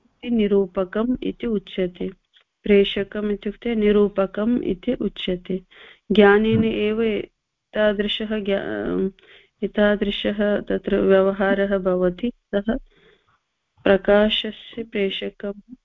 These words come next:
Speaker 1: ज्ञान-, ज्ञानं प्रकाशस्य प्रेषकम्। यथा
Speaker 2: आम्।
Speaker 1: दीप-, दीपः प्रकाशस्य प्रेषकं, तथैव ज्ञानं प्रकाशस्य प्रेषकं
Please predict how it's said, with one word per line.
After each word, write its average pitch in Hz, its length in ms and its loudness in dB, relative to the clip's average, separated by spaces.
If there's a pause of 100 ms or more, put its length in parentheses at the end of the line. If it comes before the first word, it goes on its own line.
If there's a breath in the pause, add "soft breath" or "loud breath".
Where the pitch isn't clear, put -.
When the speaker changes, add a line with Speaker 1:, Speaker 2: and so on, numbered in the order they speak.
(180)
Speaker 1:
ज्ञान-, 202 380 4 (160)
ज्ञानं 202 440 2
प्रकाशस्य 202 760 -2
प्रेषकम्। 190 600 -4 (2500)
यथा 202 360 4 (180)
Speaker 2:
आम्। 180 100 4
Speaker 1:
दीप-, 196 1120 0
दीपः 214 460 0
प्रकाशस्य 202 840 -4
प्रेषकं, 196 720 -2
तथैव 214 640 0 (960)
ज्ञानं 202 540 4
प्रकाशस्य 196 800 -4
प्रेषकं 190 680 -4